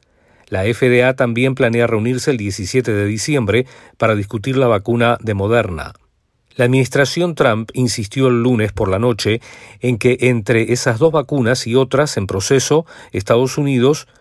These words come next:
podrá acomodar a cualquier estadounidense que quiera vacunarse para fines del segundo trimestre de dos mil veintiuno.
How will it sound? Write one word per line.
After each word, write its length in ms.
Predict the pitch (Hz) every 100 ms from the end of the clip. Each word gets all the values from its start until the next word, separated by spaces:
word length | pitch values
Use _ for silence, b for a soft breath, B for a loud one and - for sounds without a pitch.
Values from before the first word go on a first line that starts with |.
| b b b
podrá 380 | 127 113 123 143
acomodar 540 | 135 143 131 120 131
a 80 | 120
cualquier 520 | 110 98 92 127 147
estadounidense 800 | 170 - 123 107 107 127 135 -
que 140 | 123 98
quiera 220 | 127 117
vacunarse 640 | 117 - 117 127 120 143
para 280 | 131 110 101 95
fines 420 | - 151 151 147
del 160 | 117
segundo 480 | 98 101 113 139 135
trimestre 720 | 110 101 131 127 - 127 147
de 160 | 120 113
dos 160 | 98 95
mil 160 | 104
veintiuno. 640 | 104 98 139 151 107 71